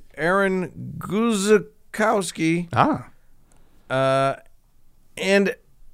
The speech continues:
Speaker 1: I started to hear mumblings about this from other atheists, uh, online and whatever.
Speaker 2: That they liked
Speaker 1: And
Speaker 2: it?
Speaker 1: people sort of, people saying, "Hey, do you like this? Do we, are we okay with this?
Speaker 2: Ah.
Speaker 1: How do we feel about this?"
Speaker 2: Ah,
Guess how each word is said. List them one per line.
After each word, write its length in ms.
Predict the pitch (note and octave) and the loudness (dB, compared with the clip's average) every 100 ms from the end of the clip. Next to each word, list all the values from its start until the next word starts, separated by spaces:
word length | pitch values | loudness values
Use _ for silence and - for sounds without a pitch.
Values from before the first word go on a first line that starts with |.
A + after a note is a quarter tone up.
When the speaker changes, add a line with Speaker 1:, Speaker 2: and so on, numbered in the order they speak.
| - - | -16 -12
Speaker 1:
I 540 | - D#3+ G3 C4 C#4 B3+ - | -6 -2 2 2 0 -8 -6
started 500 | D3+ - G3 F#3+ E3 | -6 0 0 2 2
to 100 | D#3+ | 0
hear 440 | C#3 E3+ F3 E3 - - - | -2 0 2 2 -2 -16 -8
mumblings 680 | C#3 D3 F3 F3+ E3+ D#3+ C#3+ | -2 2 2 2 2 2 0
about 360 | C3 C3 B2+ | 0 0 -2
this 460 | G2 A2 A#2+ - - - _ - - - | -2 -2 -2 -6 -12 -20 _ -20 -20 -10
from 220 | - C#3+ D3+ | 0 0 2
other 280 | D#3+ E3 - | 0 0 0
atheists, 880 | C#3+ C#3 C#3 C3 C3+ - - - - - - | -2 -2 0 0 0 -4 -6 -6 -12 -18 -4
uh, 540 | A2 G#2+ G#2 G2+ G2 - | 0 2 2 2 0 0
online 600 | G#2+ A2+ A2 G#2+ G#2 G#2+ | 0 2 2 0 2 2
and 100 | G#2 | 0
whatever. 540 | G#2 G2 F#2 F2 A2+ - - | 0 0 0 0 -4 -8 0
Speaker 2:
That 160 | C3+ A2+ | 0 2
they 100 | A2+ | 0
liked 240 | G#2+ C3 | 0 0
Speaker 1:
And 100 | C3+ | 2
Speaker 2:
it? 100 | B3 | 2
Speaker 1:
people 200 | D4+ F#3+ | 2 0
sort 220 | F3 F3+ | 0 0
of, 340 | D#3+ C#3+ - - - | 0 -2 -10 -14 -2
people 260 | A#3+ A#3+ | -2 0
saying, 300 | F#3+ A#3 G3 F#3 | 0 0 2 2
"Hey, 260 | B3 G3 | 2 0
do 160 | D#3 G#3 | -2 -6
you 180 | B3 C4 | -2 0
like 300 | C4 C#4 - | 0 0 0
this? 360 | D#4 C4+ - | 0 -2 -6
Do 140 | - F#3+ | -4 -2
we, 320 | B3 C4+ C4 | 0 0 0
are 160 | F#3+ | 0
we 160 | G3 C4 | 0 0
okay 280 | B3 B3+ B3 | 0 0 0
with 160 | C4 D4 | 0 0
this? 160 | E4+ | 0
Speaker 2:
Ah. 80 | A3+ | 2
Speaker 1:
How 120 | A#3 | 2
do 60 | C4+ | 2
we 120 | C4 | 0
feel 280 | - D#4+ E4+ | 0 0 2
about 300 | E3+ C3 - | 0 -2 -2
this?" 260 | G2+ F2+ - | -4 -2 0
Speaker 2:
Ah, 360 | C#3 A2+ - | 0 0 -6